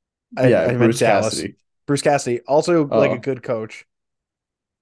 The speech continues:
Speaker 1: and have a really good defensive system. I know Vegas, I don't love their depth, but I really love their defense and their structure.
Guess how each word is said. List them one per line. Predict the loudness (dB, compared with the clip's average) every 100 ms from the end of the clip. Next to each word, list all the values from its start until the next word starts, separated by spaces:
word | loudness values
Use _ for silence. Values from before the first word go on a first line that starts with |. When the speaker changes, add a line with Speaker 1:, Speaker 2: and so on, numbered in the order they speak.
| _ _ _ _
Speaker 1:
and | -6 -4 -6 -6
have | -4 -4
a |
really | -4 -4
good | -6
defensive | -8 -10 -10 -14
system. | -14 -12 -10 -2
I |
know | 2 2
Vegas, | 0 -2 -2 0 -2
I | -2
don't | -4 -4
love | -6 -6
their | -8
depth, | -8 -10 -12 -14 _ _ _ _ _
but | -2
I |
really | 0 0 -2
love | -2
their | -4
defense | -8 -8 -8 -8 -10
and |
their | -14
structure. | -8 -8 -8 -8 -8